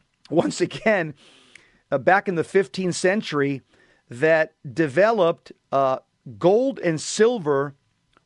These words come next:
were hammered separately to produce thin foils that we know today as gold leaf. So these two metal foils were worked together,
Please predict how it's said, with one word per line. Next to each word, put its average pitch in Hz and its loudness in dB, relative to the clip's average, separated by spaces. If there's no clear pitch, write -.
were 151 0
hammered 165 0
separately 220 2
to 175 0
produce 175 0
thin 240 0
foils 180 0
that 123 0
we 190 2
know 208 2
today 196 2
as 160 0
gold 180 2
leaf. 147 -2
So - -2
these 160 0
two 262 0
metal 226 2
foils 202 2
were 156 -4
worked 175 0
together, 185 0